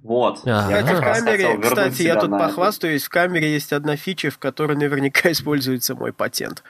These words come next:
Speaker 3: А, вот этот трекинг-фокус,
Speaker 1: Мгм.
Speaker 3: а, который вот тап-,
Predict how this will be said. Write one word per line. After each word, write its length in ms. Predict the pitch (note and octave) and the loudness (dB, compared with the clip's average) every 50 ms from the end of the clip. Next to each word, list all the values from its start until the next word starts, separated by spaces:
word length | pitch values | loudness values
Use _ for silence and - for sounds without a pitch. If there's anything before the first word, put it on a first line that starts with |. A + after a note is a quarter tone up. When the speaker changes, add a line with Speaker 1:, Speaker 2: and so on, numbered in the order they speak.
| - - - - _ _ | -20 -20 -20 -20 _ _
Speaker 3:
А, 600 | - G2 G#2 G#2 G#2 G#2 G#2 G2+ G2+ F#2+ F2+ D2+ D#2+ | -2 0 2 2 2 2 2 2 0 0 -2 -2 -2
вот 180 | B2+ C3+ - | -4 -4 -2
этот 220 | D#3+ C3+ - C#3+ - | -2 -2 -4 -4 -2
трекинг-фокус, 880 | - E3+ E3 D3+ - C#3 C3 - G3 A3+ B3 - D3 - - - _ _ _ _ _ _ _ _ _ _ _ _ _ _ _ _ _ _ _ _ _ _ _ _ _ _ _ _ _ _ _ _ _ _ _ _ _ _ _ _ | 0 0 0 0 0 -4 -2 0 0 0 0 0 -4 -4 -4 -8 _ _ _ _ _ _ _ _ _ _ _ _ _ _ _ _ _ _ _ _ _ _ _ _ _ _ _ _ _ _ _ _ _ _ _ _ _ _ _ _
Speaker 1:
Мгм. 460 | - G#2 G#2 G#2+ A#2 B2 C3+ C3 C3 - - | -6 -6 -4 -2 -2 -2 -2 -4 -8 -8 -4
Speaker 3:
а, 520 | A2 A2+ G#2+ G#2+ G#2 G2+ G2 F#2+ G2 G2 - | -2 -2 0 -2 -2 -4 -4 -6 -6 -4 -2
который 380 | - C3+ - - D3 C3 B2 | -2 -2 0 0 -2 0 0
вот 160 | A#2+ B2+ A#2 _ - | -2 -2 -6 _ -2
тап-, 240 | - B2 A2+ - | 0 0 0 0